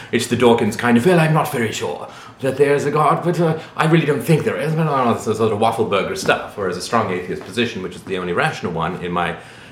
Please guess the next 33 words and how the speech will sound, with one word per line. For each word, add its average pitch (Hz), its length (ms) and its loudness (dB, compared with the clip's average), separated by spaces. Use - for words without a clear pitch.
view, 98 400 0
and 85 100 -6
I 85 60 -6
think 90 200 -4
I've 87 140 -4
got 82 140 -6
good 87 120 -2
arguments 82 440 -4
for 135 220 2
it, 90 120 -6
has 143 180 2
consistently 147 520 0
failed 104 480 -2
to 117 100 -6
take 113 220 0
the 101 60 -6
case, - 520 -6
uh, 90 280 -4
which - 400 -2
it 95 140 -4
should. - 340 -2
And, 151 160 0
and 170 140 2
this 180 100 2
is 180 140 0
not 175 180 6
the 170 60 -4
case 143 340 2
with 139 160 2
any 151 240 0
of - 100 -2
the 120 140 -4
other 107 340 -2